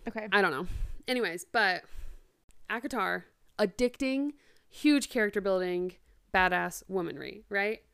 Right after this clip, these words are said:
Speaker 2: Throne of Glass, really, really good.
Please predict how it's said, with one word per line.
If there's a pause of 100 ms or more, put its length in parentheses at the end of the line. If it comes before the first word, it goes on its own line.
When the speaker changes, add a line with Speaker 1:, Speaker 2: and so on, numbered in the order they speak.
(120)
Speaker 2:
Throne
of
Glass, (960)
really,
really
good.